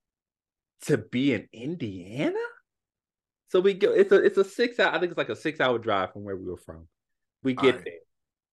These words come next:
Speaker 1: It's like, it's raining, but, like, we get to the hotel. The hotel has a club in it, bro. I'm like, "Yeah," it was like a, it was like a dance joint. I'm like,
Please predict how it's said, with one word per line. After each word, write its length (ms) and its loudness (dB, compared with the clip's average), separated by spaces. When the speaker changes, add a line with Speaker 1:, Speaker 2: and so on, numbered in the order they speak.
Speaker 1:
It's 340 2
like, 380 2
it's 160 0
raining, 600 -2
but, 100 2
like, 160 0
we 80 -8
get 160 0
to 60 -4
the 100 0
hotel. 420 0
The 100 0
hotel 360 -2
has 100 -4
a 100 -8
club 260 0
in 80 -2
it, 160 -12
bro. 260 -4
I'm 160 4
like, 240 2
"Yeah," 420 6
it 80 8
was 100 6
like 120 4
a, 220 2
it 80 6
was 80 4
like 120 2
a 140 -2
dance 420 0
joint. 220 -4
I'm 120 -4
like, 180 -6